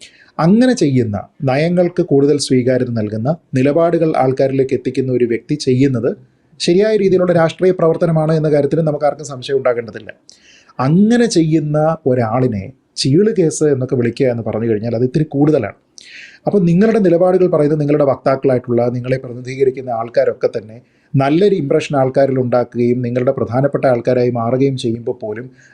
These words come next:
അവരൊക്കെ അപ്രധാനികളാണ്, അപ്രസക്തരാണ്, അവരൊക്കെ ചീള് കേസാണ് എന്ന് പറഞ്ഞാൽ നിലവിലുള്ള വക്താക്കളോട് ബി ജെ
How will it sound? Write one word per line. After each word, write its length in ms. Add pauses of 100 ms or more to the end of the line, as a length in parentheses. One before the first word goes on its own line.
(100)
അവരൊക്കെ 340
അപ്രധാനികളാണ്, 760 (120)
അപ്രസക്തരാണ്, 840
അവരൊക്കെ 260 (100)
ചീള് 280
കേസാണ് 480
എന്ന് 200
പറഞ്ഞാൽ 340 (480)
നിലവിലുള്ള 420 (100)
വക്താക്കളോട് 600
ബി 160
ജെ 80